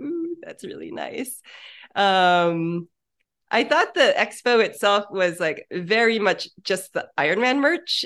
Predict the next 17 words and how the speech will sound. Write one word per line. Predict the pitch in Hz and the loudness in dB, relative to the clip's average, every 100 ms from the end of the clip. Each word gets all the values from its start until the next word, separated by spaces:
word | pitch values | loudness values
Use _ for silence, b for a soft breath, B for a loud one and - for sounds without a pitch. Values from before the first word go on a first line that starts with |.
| - | -2
and | 180 175 | -2 0
the | 160 | 0
Ironman | 170 175 180 180 160 160 - | 0 2 0 0 0 0 -2
official | 175 175 - 165 | -6 -8 -10 -10
sponsors. | - 156 214 285 320 349 302 - | -4 -4 -4 -6 -4 -6 -6 -4
I | 190 | -4
feel | - 370 | -4 -2
like | 440 320 | -2 -2
it | 175 | -6
used | - 185 233 - | -6 -8 -8 -4
to | 294 220 | -2 -2
be | 214 190 | -4 -6
more | 196 190 196 190 - | -4 0 2 4 2
other | 165 180 247 233 | -2 -2 -4 -4
vendors | 135 175 208 320 381 370 311 | -6 -6 -6 -4 -6 -6 -8
were | 349 359 | -6 -4
there. | 392 415 403 | -4 -4 -4